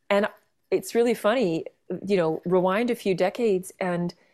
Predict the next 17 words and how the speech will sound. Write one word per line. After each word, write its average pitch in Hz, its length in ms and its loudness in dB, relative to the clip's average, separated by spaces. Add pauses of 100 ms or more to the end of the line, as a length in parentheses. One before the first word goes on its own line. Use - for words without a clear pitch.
(640)
classical 202 480 -2
musicians 208 540 0
were 175 100 0
so 233 960 0 (380)
sort 185 220 0
of 165 100 -2 (140)
uppity 175 580 2
and 170 140 0
snobby 170 460 0
towards 160 360 -2
jazz 208 960 -2 (680)
that 190 520 4 (480)
Keith - 400 0
Jarrett, 170 440 0
when 185 140 2
he 175 180 0
went 170 320 -2